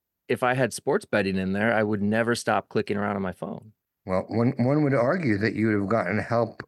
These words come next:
Speaker 2: sooner because you would have reached your bottom a lot sooner, right?
Speaker 1: Mm, I
Speaker 2: I don't
Speaker 1: mean,
Speaker 2: think that's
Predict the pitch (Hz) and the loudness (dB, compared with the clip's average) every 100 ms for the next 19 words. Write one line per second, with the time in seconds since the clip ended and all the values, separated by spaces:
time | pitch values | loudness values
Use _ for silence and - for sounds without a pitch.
0 | - - 147 156 95 90 95 98 90 98 | -12 -4 0 2 2 0 -2 -2 0 -2
1 | 95 95 90 104 101 - - 107 98 87 | 0 -4 -4 -4 -4 -8 -6 0 0 0
2 | 90 110 117 82 80 _ - 90 82 - | 2 4 4 0 -6 _ -8 -6 -6 -8
3 | - 92 78 - _ _ - 92 151 - | -8 -6 -6 -10 _ _ -6 -2 -2 -2
4 | _ _ _ 139 - _ _ _ - 120 | _ _ _ -16 -16 _ _ _ -8 -2
5 | 117 107 117 101 107 - | 0 2 0 0 -2 -2